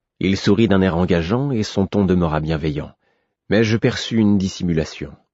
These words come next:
quelque chose qui attendait, tapi sous ses manières aimables. « C'est un outil, Fitz, un instrument d'éducation.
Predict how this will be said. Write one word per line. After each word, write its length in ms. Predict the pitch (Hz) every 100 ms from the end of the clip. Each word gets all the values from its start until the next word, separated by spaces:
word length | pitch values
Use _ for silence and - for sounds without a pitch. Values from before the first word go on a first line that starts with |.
| _ _ -
quelque 240 | 80 -
chose 300 | - 107 98
qui 140 | - 101
attendait, 560 | - 95 90 67 - _ _ _ _ -
tapi 360 | 80 - 85
sous 220 | 80 - 87
ses 140 | 82
manières 360 | 78 82 76 76
aimables. « 480 | 73 67 73 - _ _ _ _ _ _ _ _ _ _ _ _ _
C'est 220 | - 90
un 120 | 120
outil, 340 | 123 104 101 80
Fitz, 500 | - - - - - _ _ _ _ _ _ _ 80
un 160 | 92
instrument 500 | 104 - - 110 110
d'éducation. 640 | 107 90 - 87 - 71